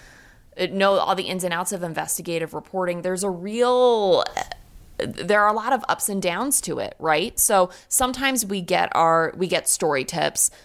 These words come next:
Sometimes we just wonder, "Oh, I wonder what's here. Maybe I'll file some public records requests." Sometimes we dig deeper into an issue we're covering every day.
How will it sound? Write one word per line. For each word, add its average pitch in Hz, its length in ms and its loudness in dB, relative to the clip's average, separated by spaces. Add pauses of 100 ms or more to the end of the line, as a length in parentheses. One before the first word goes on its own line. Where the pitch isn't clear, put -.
Sometimes 180 920 0
we 170 200 -4
just 160 280 -2
wonder, 165 380 0
"Oh, 254 300 4
I 190 120 4
wonder 208 280 -2
what's 180 240 0
here. 185 280 -2
Maybe 160 260 -2
I'll 160 80 2
file 160 320 2
some 160 160 -4
public 156 320 -2
records 156 340 -2
requests." 151 400 0
Sometimes 180 460 -4
we 180 120 -6
dig 160 340 0 (300)
deeper 196 360 0
into 170 240 -2
an 151 100 -2
issue 156 280 -4
we're 147 100 -4
covering 156 480 -6
every 151 220 -6
day. 165 420 2